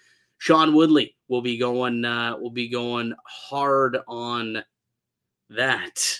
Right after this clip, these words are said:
I will not say his name after using that <laughs> word, but man, is there are a lot of people gonna have fun with that on the Toronto Sports Talk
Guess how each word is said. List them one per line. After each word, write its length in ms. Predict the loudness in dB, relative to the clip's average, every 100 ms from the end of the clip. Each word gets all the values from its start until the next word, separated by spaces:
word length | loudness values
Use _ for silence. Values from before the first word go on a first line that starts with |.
| -8
I 100 | -8
will 140 | -6 -2
not 260 | -2 -2
say 260 | -2 -2 -2
his 140 | -4
name 380 | -4 -2 -2 -4
after 300 | -8 -8 -8
using 400 | -8 -6 -8 -2
that 300 | 2 2 2
<laughs> 20 |
word, 640 | -4 2 2 4 0 0 _ -8 -8 -8 -10 -14 -14 -4
but 160 | -4
man, 480 | -4 -4 -2 0 0
is 360 | -4 -8 -14 -12
there 260 | -6 -4
are 20 | -2
a 60 |
lot 180 | 2 0
of 100 | 2
people 240 | 0 0 -4
gonna 220 | -4 -2
have 200 | -4 -6
fun 240 | -4 -4
with 160 | -4 -4
that 240 | -4 -4
on 120 | -6 -10
the 260 | -12 -12 -16 -20
Toronto 500 | -10 -6 -4 -4 -6
Sports 600 | -6 -10 -8 -4 -4 -6
Talk 340 | -10 -8 -10